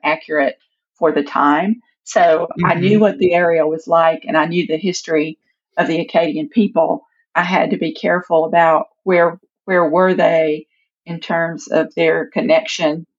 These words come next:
Speaker 1: with the world around them in the late nineteen forties. Um, and,
Speaker 2: Mm-hmm.
Speaker 1: you know, what was New Orleans like in the nineteen forties and what kind of,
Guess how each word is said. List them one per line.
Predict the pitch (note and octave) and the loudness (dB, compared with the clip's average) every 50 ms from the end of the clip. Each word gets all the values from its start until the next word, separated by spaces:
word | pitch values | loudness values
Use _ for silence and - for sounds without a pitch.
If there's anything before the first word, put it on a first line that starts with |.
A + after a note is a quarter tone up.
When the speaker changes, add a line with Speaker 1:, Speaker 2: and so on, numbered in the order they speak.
| _ _ _ _ _ _ - | _ _ _ _ _ _ -4
Speaker 1:
with | F3 F3 - | -4 -2 -2
the | E3+ E3+ | -2 -2
world | D3+ E3+ F3 E3 D3 E3 | 0 2 2 2 0 0
around | E3 E3+ E3 E3 D#3+ E3 E3 D3+ | -2 0 0 2 2 0 0 -4
them | D#3+ D#3+ D#3+ D#3 D#3 D3+ D#3 D#3+ E3 _ _ _ - | -6 -4 -4 -4 -4 -6 -8 -12 -16 _ _ _ -8
in | F3 E3 E3 E3 D#3 D#3 D#3 D#3 D3+ - _ _ _ _ _ _ _ F#3+ | -2 0 2 2 2 0 -2 -4 -6 -10 _ _ _ _ _ _ _ _
the | - E3+ | -2 0
late | D3 D#3+ D#3+ D#3+ D3 - | 2 2 2 0 0 -2
nineteen | D3+ D3 - - - - D3+ D3 | -2 -2 -4 -4 -8 -10 -10 -8
forties. | _ - F3+ E3+ D#3 E3 D#3 - D4 D4 - - _ _ _ _ _ _ _ _ _ - | _ 0 0 0 2 0 -2 -4 -6 -8 -10 -16 _ _ _ _ _ _ _ _ _ -2
Um, | E3+ D#3+ D#3 D3 C#3 - - - - - - _ _ _ _ - | 0 0 2 2 0 -2 -4 -8 -12 -14 -16 _ _ _ _ 0
and, | D#3+ D#3+ D#3+ D#3 D3+ D#3 D3 F3 | 0 2 2 0 0 -4 -6 -8
Speaker 2:
Mm-hmm. | D#3+ D3+ - _ _ _ - | -12 -14 -18 _ _ _ -20
Speaker 1:
you | - - - F#3+ | -14 -6 -2 -2
know, | D#3+ D#3+ | 0 0
what | D#3+ F3+ - - | 0 0 -2 -2
was | - - | -2 -6
New | - E3 D#3+ | -6 -4 0
Orleans | D#3+ E3 D#3 D3+ D#3 D#3 - | 2 2 2 2 0 -2 -4
like | E3 D#3+ D#3 D#3 - | -4 -4 -4 -4 -6
in | D3 | -6
the | C#3+ C#3+ | -4 -4
nineteen | D3+ D#3+ - - - D#3 D3 | -4 -8 -12 -14 -16 -18 -16
forties | - E3 D#3 D3+ D3+ D3 C#3+ - | -10 -8 -8 -6 -6 -8 -10 -10
and | D3 E3+ F3+ | -10 -8 -8
what | D3 - - | -8 -8 -6
kind | - F3 D#3 D3+ | -4 -4 -2 -2
of, | D3 - | -4 -6